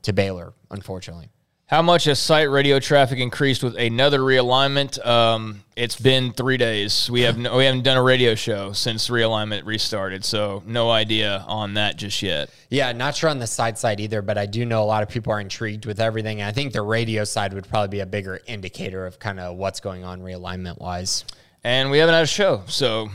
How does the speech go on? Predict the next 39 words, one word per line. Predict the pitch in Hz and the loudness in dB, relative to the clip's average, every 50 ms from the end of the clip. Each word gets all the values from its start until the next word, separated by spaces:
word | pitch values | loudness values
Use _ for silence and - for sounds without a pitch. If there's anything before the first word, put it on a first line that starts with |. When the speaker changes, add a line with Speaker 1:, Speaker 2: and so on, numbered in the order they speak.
| 104 - | -8 -4
Speaker 2:
I | 117 | 0
Speaker 1:
There | 131 131 | 4 4
you | 135 | 4
Speaker 2:
have | 135 113 | 4 4
Speaker 1:
go. | 113 113 | 2 2
Speaker 2:
no | 131 131 131 131 | 4 4 6 6
idea. | 131 131 127 131 131 120 104 101 | 6 4 4 4 4 4 2 2
We | 98 110 113 113 | 0 0 0 2
had | 113 113 113 117 | 4 4 4 4
a | 110 110 110 107 107 | 4 4 4 4 2
July | 104 110 113 117 117 117 | 0 0 2 2 2 2
fourth | 107 - 123 117 104 95 | 2 0 -2 -4 -4 -2
weekend | 113 113 110 113 113 101 98 92 92 | -2 -4 -4 -4 -4 -6 -6 -6 -6
off, | 95 92 95 98 - | -6 -6 -6 -6 -6
so | - - 110 | -4 -2 -2
we'll | 110 110 113 | 0 0 0
see | 107 - - 127 123 120 113 | 0 0 2 2 2 2 2
starting, | - - 135 120 120 123 123 120 120 117 110 104 - | 0 2 4 4 4 4 4 2 0 -2 -6 -8 -8
um, | - 107 107 107 107 104 104 - - | -6 -4 -2 -2 -2 -4 -6 -10 -14
here | - 98 107 120 123 123 | -8 -2 0 0 2 4
on | 123 123 123 120 | 4 2 2 0
Tuesday. | - - 139 139 127 104 113 101 101 101 101 104 | 0 0 0 0 0 0 -2 -2 0 0 -2 -2
And | 107 110 | -2 -2
then, | 110 110 110 110 113 | -2 -2 -2 0 0
uh, | 110 | 0
I | 110 107 107 113 | 2 2 2 2
would | 120 123 | 2 2
imagine | 120 120 127 127 127 120 127 | 2 2 2 2 0 0 -4
it, | 127 120 104 - - | -4 -6 -6 -6 -6
it | 123 117 107 | -6 -2 0
definitely | 120 120 117 - - 113 120 117 110 | 0 0 0 0 -2 -2 -2 -2 -4
provides | - - - 113 113 123 123 120 110 | -6 -8 -4 2 4 4 4 4 2
an | 120 | 0
uptick, | 120 120 113 - - - 113 98 - | 0 0 -2 -2 -2 -4 -4 -4 -2
though, | 107 107 101 101 104 | -4 -2 -2 -2 -2
so | - - 110 | -4 -2 -2
that'll | 104 110 113 107 | 0 0 -2 -2
be | 107 110 107 | -4 -6 -6
fun. | - 113 110 104 101 95 | -4 -4 -4 -4 -6 -8